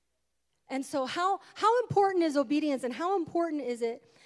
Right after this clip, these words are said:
that God would call us to leave everything that we thought was what he had for us in order to be planted in the house of God. How important is the house of God to him? How important is it? And so we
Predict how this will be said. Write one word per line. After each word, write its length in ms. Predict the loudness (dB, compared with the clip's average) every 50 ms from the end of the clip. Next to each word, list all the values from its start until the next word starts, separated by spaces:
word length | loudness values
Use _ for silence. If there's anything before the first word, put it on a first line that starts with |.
| -10 _
that 160 | -6 -4 -2
God 220 | -2 -2 -2 -2 -2
would 100 | -4 -6
call 320 | -8 -4 -4 -2 -2 -2
us 140 | -4 -6 -8
to 120 | -10 -10 -10
leave 340 | -8 -8 -6 -6 -6 -6
everything 720 | -6 -8 -6 -8 -8 -8 -10 -10 -10 -10 -10 -10 -12 -14 -14 -14
that 140 | -12 -10
we 140 | -10 -10 -10
thought 260 | -8 -8 -8 -8 -6
was 320 | -6 -6 -6 -6 -8 -10 -14 _ _ _ _ _ _ _ _ _ -6
what 160 | -6 -6 -6
he 160 | -6 -8 -10
had 300 | -8 -6 -6 -6 -6 -8
for 180 | -10 -8 -8 -6
us 280 | -6 -8 -10 -12 -16 _ _ _ _ _ _
in 80 | -12 -8
order 220 | -8 -8 -8 -8
to 100 | -10 -10
be 100 | -12 -12
planted 540 | -12 -10 -8 -8 -8 -8 -8 -8 -8 -8 -8
in 140 | -8 -10 -10
the 60 | -8
house 240 | -8 -10 -10 -12 -12
of 60 | -10
God. 220 | -8 -8 -8 -8
How 160 | -8 -8 -8
important 380 | -8 -8 -8 -8 -8 -8 -8 -12
is 80 | -12 -12
the 80 | -12
house 200 | -12 -12 -14 -14
of 80 | -16 -18
God 280 | -16 -16 -16 -18 -20 _ _ _ _ _ _ _ -14
to 80 | -12
him? 280 | -12 -12 -14 -16 -18 -20 _ _ _ _ _ _ _ _ _ _ _
How 200 | -4 -4 -2 -2
important 400 | -4 -4 -4 -4 -2 -4 -6 -8
is 120 | -10 -10
it? 220 | -14 -16 -18 -20 _ _ _ _ _ _ _ _ _ _ _ _ _ _ _ _ _ _ _ _ _ _ _ _ _ _ _ _
And 120 | -8 -8 -4
so 380 | -2 -2 -2 0 0 -2 -4 -8 -16 _ _ _ _ _ _ _ _ _ _
we 440 | -4 -2 -2 -2 0 -2 0 -2 -2